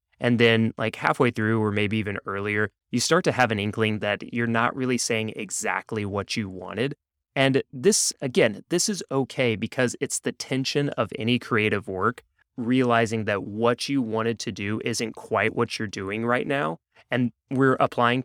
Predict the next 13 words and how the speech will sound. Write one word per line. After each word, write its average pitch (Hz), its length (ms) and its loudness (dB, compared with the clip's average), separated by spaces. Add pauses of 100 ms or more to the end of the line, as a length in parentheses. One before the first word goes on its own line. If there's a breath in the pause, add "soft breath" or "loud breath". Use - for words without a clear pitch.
this 127 280 -4
to 135 120 -4
the 107 120 -2
humble 117 340 -2
note, 98 500 -4
but 117 320 0
we 113 140 -2
talked - 320 0
about 107 320 2
this 104 260 -4 (100)
with 107 380 -4 (340)
the 104 400 -2 (120)
gap 113 260 2